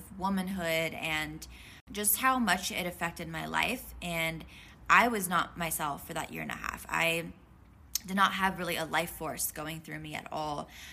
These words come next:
I had no vitality. I was feeling so low. I had no libido. Like, my estrogen levels were so low, so I had no sense of just, like,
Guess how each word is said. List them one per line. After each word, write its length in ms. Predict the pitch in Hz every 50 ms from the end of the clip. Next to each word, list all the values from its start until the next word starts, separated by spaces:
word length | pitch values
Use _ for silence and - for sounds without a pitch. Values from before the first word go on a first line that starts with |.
| - - -
I 160 | - 170 165
had 240 | 165 175 180 170 160
no 180 | 165 175 185 190
vitality. 920 | 185 175 170 175 - - 175 170 165 165 165 160 160 160 160 160 160 160
I 200 | - - 160 160
was 200 | 160 160 - -
feeling 440 | - 175 170 165 160 160 160 160 170
so 400 | - - - - 180 170 180 190
low. 540 | 190 185 175 160 160 160 156 160 160 190 - - - - - - - - -
I 100 | 170 175
had 120 | 175 170
no 200 | 175 170 170 170
libido. 500 | 180 185 180 180 160 156 151 160 170 180 180
Like, 160 | 175 170 -
my 100 | 170 165
estrogen 480 | 160 - 160 165 - - 170 170 170 165
levels 340 | 165 165 160 165 160 156 160
were 100 | 165 165
so 440 | - - - - - 165 160 165
low, 380 | 180 185 175 156 156 151 160 196
so 160 | - - 180
I 60 | 165
had 260 | 160 160 160 165 170 175
no 280 | 160 160 165 165 165
sense 380 | 165 - - 165 160 160 - 165
of 220 | 160 156 151 - - - - - - - - - - -
just, 260 | - 180 180 - -
like, 340 | 185 170 160 160 - - -